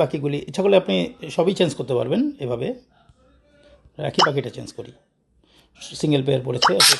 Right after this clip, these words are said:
পারিনি। এখানে ডাবল পেয়ার already আছে, এটাকে হোল্ড করলাম, টুটাকে চেঞ্জ করতেছি। এই দেখেন, আপনি ইচ্ছা করলে এটাকে চেঞ্জও করতে পারবেন।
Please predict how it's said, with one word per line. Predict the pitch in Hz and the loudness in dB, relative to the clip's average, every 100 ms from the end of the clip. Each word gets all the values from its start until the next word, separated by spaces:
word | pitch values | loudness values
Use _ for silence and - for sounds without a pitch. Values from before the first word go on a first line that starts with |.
| - | -2
পারিনি। | 131 127 147 285 _ _ _ _ _ _ _ _ _ - | -10 -10 -10 -12 _ _ _ _ _ _ _ _ _ -6
এখানে | 165 156 | 0 4
ডাবল | 156 175 | 4 4
পেয়ার | 180 175 | 6 6
already | 160 170 156 139 | 6 2 2 2
আছে, | - 190 302 - | 2 0 -2 -6
এটাকে | 147 143 143 | -4 0 2
হোল্ড | 151 156 | 0 2
করলাম, | 180 226 | 0 0
টুটাকে | 208 180 156 143 | 2 2 2 -2
চেঞ্জ | 123 - | -6 -6
করতেছি। | 127 - - 151 | -10 -10 -8 -4
এই | |
দেখেন, | 135 127 135 | -2 -4 -4
আপনি | 165 | -4
ইচ্ছা | - | 0
করলে | 196 196 | 0 2
এটাকে | 202 202 | 0 0
চেঞ্জও | 202 139 | 0 0
করতে | 113 120 | -4 -6
পারবেন। | 117 123 | -6 -8